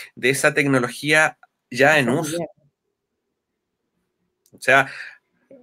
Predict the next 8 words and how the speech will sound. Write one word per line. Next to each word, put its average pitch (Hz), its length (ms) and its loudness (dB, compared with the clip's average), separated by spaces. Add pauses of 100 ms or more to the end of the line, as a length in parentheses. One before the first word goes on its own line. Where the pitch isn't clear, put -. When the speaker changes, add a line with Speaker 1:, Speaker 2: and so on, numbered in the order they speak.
(400)
Speaker 1:
también 139 320 2
hay 185 120 2
que 175 180 0
verlo 139 680 0 (1800)
desde 131 240 0
el 135 120 -8
punto 151 380 -6
ético, 123 460 -4